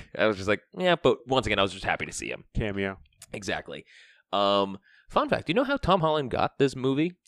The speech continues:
Speaker 2: No, I don't.
Speaker 1: He wanted to make a James Bond movie,
Speaker 2: Okay.
Speaker 1: but he wanted it to be an origin of James Bond, how James Bond becomes James Bond, but you
Speaker 2: Yep.
Speaker 1: wouldn't know it's James Bond until the end. Like, he wanted to make it a movie where, like, James Bond is the moniker or, like, the code name.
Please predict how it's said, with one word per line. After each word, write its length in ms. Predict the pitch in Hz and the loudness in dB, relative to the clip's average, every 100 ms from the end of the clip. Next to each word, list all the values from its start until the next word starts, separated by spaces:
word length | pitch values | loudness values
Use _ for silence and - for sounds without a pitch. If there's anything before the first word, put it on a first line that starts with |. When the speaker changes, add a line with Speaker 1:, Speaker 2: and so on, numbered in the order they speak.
| - _ 101 | -20 _ -2
Speaker 2:
No, 160 | 101 | 2
I 60 | 98 | 2
don't. 260 | 101 104 - - | 0 -6 -12 -8
Speaker 1:
He 240 | - 160 | 0 4
wanted 240 | 165 170 139 | 4 4 2
to 60 | |
make 240 | 139 131 - | 0 -2 -4
a 400 | 95 87 67 - _ _ _ - | -2 -2 -4 -10 _ _ _ -4
James 340 | 123 139 160 | 2 2 2
Bond 360 | 117 120 120 95 | 2 2 2 -2
movie, 440 | 73 50 - 110 _ - | -8 -8 -8 -10 _ -2
Speaker 2:
Okay. 280 | 107 95 101 | 4 4 8
Speaker 1:
but 360 | 135 87 - - _ _ - | 8 6 -2 -20 _ _ -4
he 140 | 113 | -2
wanted 260 | 107 107 95 | 0 0 -2
it 80 | |
to 60 | 98 | -4
be 200 | 101 98 - | -2 -2 -4
an 140 | 95 | 0
origin 400 | 120 156 147 110 | 6 8 6 2
of 160 | 90 - - | -6 -8 -6
James 220 | 92 90 | -4 -4
Bond, 160 | 92 | -2
how 100 | 101 | -2
James 240 | 95 101 92 | 0 -2 -2
Bond 240 | 98 95 | 0 0
becomes 420 | 92 - 120 123 | -2 -4 -4 -4
James 220 | - 90 90 | -6 -8 -4
Bond, 240 | 73 - - | -6 -4 -2
but 120 | 104 | 4
you 40 | |
Speaker 2:
Yep. 80 | 98 | 6
Speaker 1:
wouldn't 220 | 113 107 | 4 2
know 300 | 98 98 95 | 0 2 2
it's 160 | 95 - | 0 -4
James 280 | 98 92 87 | -4 -4 -2
Bond 260 | 90 87 | -2 -2
until 160 | 92 101 | -4 -8
the 180 | 85 - | -8 -6
end. 360 | 87 104 - | -6 -6 -6
Like, 240 | 87 - _ _ _ _ | -8 -10 _ _ _ _
he 180 | - 123 | 0 2
wanted 220 | 113 98 | 4 2
to 80 | 98 | 0
make 120 | 95 | -2
it 60 | |
a 40 | 95 | -2
movie 160 | 92 90 | -2 -2
where, 120 | 90 | -4
like, 140 | 90 | -4
James 240 | - 95 87 | -4 -6 0
Bond 180 | 92 | 0
is 120 | 87 - | 0 -2
the 80 | 98 | -4
moniker 480 | 90 90 90 - 95 | -2 -4 -4 -2 0
or, 100 | 85 | 2
like, 160 | 92 - | 0 -4
the 60 | |
code 320 | - 98 87 | -2 -2 2
name. 360 | 101 101 113 | 2 2 0